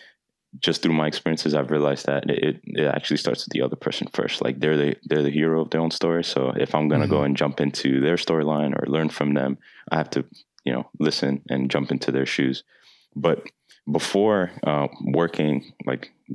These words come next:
Speaker 1: what I do now, I traveled around the world. I went to, to Germany, engineering school. So,
Speaker 2: Mm-hmm.
Speaker 1: you know, at an early age, like, immediately when I turned twenty-one, I just went out there and I started living in the world by myself,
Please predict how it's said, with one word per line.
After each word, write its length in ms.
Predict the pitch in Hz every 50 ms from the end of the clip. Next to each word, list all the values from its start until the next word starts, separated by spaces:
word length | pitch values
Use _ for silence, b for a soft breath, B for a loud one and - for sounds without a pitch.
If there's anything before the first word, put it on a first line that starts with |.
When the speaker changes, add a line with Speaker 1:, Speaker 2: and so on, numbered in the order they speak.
| - - _
Speaker 1:
what 200 | - - 73 71
I 60 | 71 67
do 140 | 67 71
now, 280 | 69 71 76 71 67 - - b b b b b b b
I 100 | - -
traveled 400 | - - 80 80 80 76 78 73
around 180 | 78 76 73 67
the 60 | 73 82
world. 280 | 92 104 101 95 87
I 40 | 87
went 180 | 82 82 76 -
to, 180 | - 76 69 65
to 220 | - - - 71
Germany, 360 | 69 82 90 90 90 87 80 73
engineering 380 | 73 71 73 82 92 92 90 87
school. 460 | - - - 82 82 82 80 78 B B B B B B B
So, 400 | - - 78 76 71 71 - - -
Speaker 2:
Mm-hmm. 240 | 123 104 98 95 90 - - _ -
Speaker 1:
you 140 | - 78 73
know, 140 | 65 62 - - _ _ _ _ _ _ _ _ _ _ - - - -
at 100 | - 76
an 60 | -
early 240 | - 90 95 87 87
age, 260 | 107 98 73 - -
like, 140 | 76 71 65 -
immediately 440 | 73 67 76 87 85 78 71 76 78
when 140 | 76 76
I 60 | 76 73
turned 260 | - - 76 73 -
twenty-one, 440 | - 76 73 69 69 78 85 82 69
I 60 | 67
just 200 | - 73 - -
went 120 | 73 71
out 120 | 71 - -
there 60 | 73
and 80 | 71
I 40 | 69
started 260 | 69 - - 69 69
living 220 | 71 69 71 69 71
in 60 | 69
the 80 | 65 67
world 220 | 67 67 67 67
by 60 | 69 69
myself, 580 | 67 65 - - - 87 90 87 82 80 -